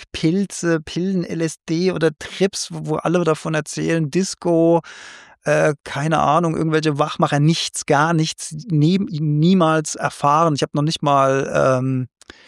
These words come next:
äh, Gras geraucht oder so. Also ich wusste einfach gar nicht, was mit mir p-, passieren würde,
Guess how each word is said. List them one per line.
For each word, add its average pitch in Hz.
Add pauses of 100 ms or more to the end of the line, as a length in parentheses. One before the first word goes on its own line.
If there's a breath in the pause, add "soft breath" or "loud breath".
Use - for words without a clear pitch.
(280 loud breath)
äh, 139
Gras 143
geraucht 127
oder 131
so. 139
Also 139
ich 135
wusste -
einfach -
gar 139
nicht, -
was 143
mit -
mir 139
p-, -
passieren 139
würde, 147